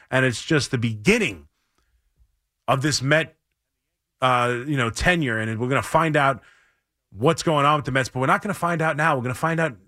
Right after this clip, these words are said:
soon whether or not Pete Alonso is a long-term Met, you know, uh, what this rotation could look like, you know, whether or not Beatty and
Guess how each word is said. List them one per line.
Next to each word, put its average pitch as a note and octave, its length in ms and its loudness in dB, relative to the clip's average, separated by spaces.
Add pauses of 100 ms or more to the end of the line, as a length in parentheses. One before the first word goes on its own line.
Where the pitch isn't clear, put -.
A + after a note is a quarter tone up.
(120)
soon D3+ 640 -4 (800)
whether D3+ 200 2
or D#3+ 40 4
not E3 200 2
Pete E3+ 160 -2
Alonso D3+ 440 2
is C3+ 100 -2
a B2 60 -2
long-term D3 600 -2
Met, B2 320 0 (440)
you C#3 60 -4
know, B2+ 260 0
uh, B2 180 -8
what C3 320 -2
this D#3+ 160 -2
rotation D3 480 -2
could B2+ 140 -4
look D3 300 -2
like, F#2+ 380 -2
you B2+ 60 -2
know, A2+ 80 0
whether E3 300 0
or D#3+ 60 0
not D#3 280 2 (280)
Beatty D3+ 440 -2
and C3 300 -6